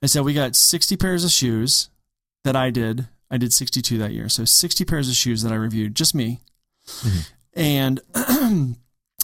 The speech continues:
Speaker 1: and you want me to put ten additional miles on each shoe. So that's six hundred additional miles on each, uh, uh, net."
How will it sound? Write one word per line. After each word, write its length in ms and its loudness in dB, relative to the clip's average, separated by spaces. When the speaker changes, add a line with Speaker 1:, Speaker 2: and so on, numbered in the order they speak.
Speaker 1:
and 480 2
you 160 2
want 140 2
me 80 2
to 60 0
put 340 0
ten 260 2
additional 420 0
miles 640 0
on 140 2
each 180 -2
shoe. 480 0
So 280 4
that's 520 0
six 340 2
hundred 720 2
additional 480 2
miles 600 0
on 160 2
each, 360 0
uh, 120 0
uh, 300 -2
net." 480 -2